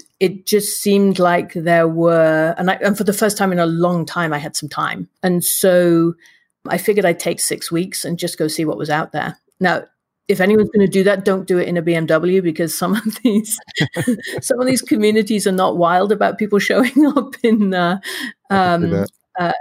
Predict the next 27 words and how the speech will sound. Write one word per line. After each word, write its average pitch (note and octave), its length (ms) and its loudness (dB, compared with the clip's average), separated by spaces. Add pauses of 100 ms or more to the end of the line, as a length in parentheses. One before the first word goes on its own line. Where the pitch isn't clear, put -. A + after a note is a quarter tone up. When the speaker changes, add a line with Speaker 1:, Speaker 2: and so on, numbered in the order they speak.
(260)
Speaker 1:
yeah. - 260 -2 (600)
But F3+ 200 -2
by G#3 180 2
and G#3+ 100 2
large, G3 240 2
I F#3+ 80 2
met F#3 240 -2
some F3+ 240 -6
amazing F3 480 0
people F3+ 280 0
who F#3 60 0
had E3+ 160 0
just E3 220 -8
really D#3+ 260 0
different D3+ 500 -6 (220)
worldviews. F3 640 -2 (100)
And F#3+ 140 2
that's F#3 220 0
really E3+ 220 2
what D#3+ 400 -2
I D#3+ 120 -2
needed D#3+ 500 -2
at D#3 100 -6
that D#3+ 220 -2
point, D#3 220 -6
was D3+ 260 -6
to, D3+ 500 -2